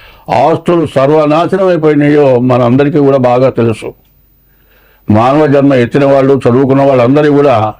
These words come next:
ఇది పెద్ద యుద్ధం, ప్రపంచ యుద్ధంగా మారిపోతుంది అని భయపడ్డాం. అటువంటి యుద్ధం మారింది అంటే కారణం ఏంటంటే గ్రహాల యొక్క సమస్య. ఇరవై నాలుగులో ఈ విధంగా మనకు జరిగింది.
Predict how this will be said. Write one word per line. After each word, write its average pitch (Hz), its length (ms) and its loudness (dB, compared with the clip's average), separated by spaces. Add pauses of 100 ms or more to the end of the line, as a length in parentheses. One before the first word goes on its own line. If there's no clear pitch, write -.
(680)
ఇది 147 200 2
పెద్ద 123 280 0
యుద్ధం, 135 600 0
ప్రపంచ 160 440 0
యుద్ధంగా 160 480 0
మారిపోతుంది 139 1000 0
అని 131 160 0
భయపడ్డాం. 113 560 -2 (1700)
అటువంటి 139 380 0
యుద్ధం 127 380 0
మారింది 139 440 2
అంటే 131 220 0
కారణం 127 380 0
ఏంటంటే 127 380 0
గ్రహాల 120 420 0
యొక్క 131 480 -2 (400)
సమస్య. 120 420 -2
ఇరవై 135 240 0
నాలుగులో 127 540 0 (480)
ఈ - 20 2
విధంగా 131 380 2
మనకు 143 340 0
జరిగింది. 104 540 -2